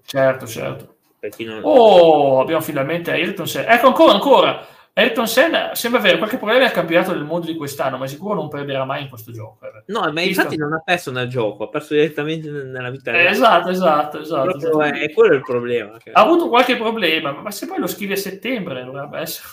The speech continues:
Speaker 1: qua. <laughs> Infatti è un po' di tempo che lo dicono che Ayrton Senna ha problemi, eh. È un po' che lo dicono, a dire che Ayrton Senna ha problemi, ma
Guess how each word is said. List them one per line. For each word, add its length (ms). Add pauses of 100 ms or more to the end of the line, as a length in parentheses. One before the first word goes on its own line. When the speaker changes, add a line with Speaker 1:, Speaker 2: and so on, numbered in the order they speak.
(120)
Speaker 1:
qua. 320 (200)
<laughs> 160 (440)
Infatti 320
è 80
un 140
po' 160
di 100
tempo 240
che 80
lo 80
dicono 240
che 80
Ayrton 200
Senna 220
ha 60
problemi, 440
eh. 100
È 40
un 100
po' 140
che 80
lo 60
dicono, 360
a 20
dire 220
che 80
Ayrton 320
Senna 200
ha 40
problemi, 380
ma 120